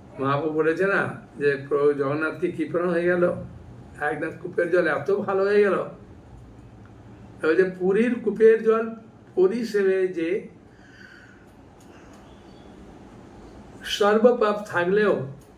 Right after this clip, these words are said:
সেই পাপ নষ্ট হয়ে যাবে, তরিবে সে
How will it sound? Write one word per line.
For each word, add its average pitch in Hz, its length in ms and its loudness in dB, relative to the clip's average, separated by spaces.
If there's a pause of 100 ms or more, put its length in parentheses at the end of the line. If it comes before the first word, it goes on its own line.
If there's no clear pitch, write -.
(2000)
সেই 170 240 0
পাপ 151 260 -2
নষ্ট 143 340 -6
হয়ে 131 100 -2
যাবে, 110 180 -6 (1900)
তরিবে 160 380 2
সে 151 180 -10